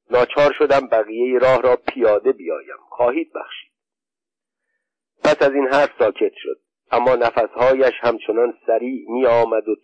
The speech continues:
تند می‌رفت. سکوت او به من فرصت داد تا به کیفش دقیق شوم. به چمدان بیشتر شباهت داشت تا به کیف، اما در حقیقت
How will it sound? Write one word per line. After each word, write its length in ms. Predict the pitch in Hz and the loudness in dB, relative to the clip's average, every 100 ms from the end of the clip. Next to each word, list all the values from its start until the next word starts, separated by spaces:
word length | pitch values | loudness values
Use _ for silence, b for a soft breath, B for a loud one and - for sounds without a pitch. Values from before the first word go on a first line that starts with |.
| - | -2
تند 260 | 135 127 107 | 2 2 -2
می‌رفت. 460 | 98 98 - - - _ _ _ _ - | -10 -8 -8 -12 -20 _ _ _ _ -6
سکوت 360 | 123 135 131 | -4 -4 -2
او 160 | 117 127 | -2 0
به 100 | 117 | 0
من 240 | 120 123 - _ _ _ | 0 0 -4 _ _ _
فرصت 420 | 120 - 131 135 | 0 0 0 0
داد 300 | 147 151 147 | 2 2 2
تا 160 | - 123 | 0 0
به 140 | 110 | 0
کیفش 420 | - - 139 123 107 - | -4 -8 -4 -2 -4 -2
دقیق 340 | 95 92 98 - | -2 -2 -10 -12
شوم. 260 | - 62 - _ _ _ _ _ _ _ _ _ _ _ | -14 -14 -18 _ _ _ _ _ _ _ _ _ _ _
به 100 | 147 - | -4 -2
چمدان 480 | 143 139 139 156 175 | 0 2 4 4 2
بیشتر 360 | 147 127 147 151 - | -4 -2 0 2 2
شباهت 440 | 110 92 85 - | -2 0 -2 -2
داشت 300 | 92 85 - | -2 -4 -4
تا 120 | 101 | -4
به 140 | 92 78 | -4 -8
کیف، 300 | - 78 - _ _ _ _ _ _ - | -14 -20 -20 _ _ _ _ _ _ -4
اما 240 | 120 131 | 0 2
در 200 | 120 107 | 2 0
حقیقت 440 | 113 113 110 127 | 0 -2 -2 -2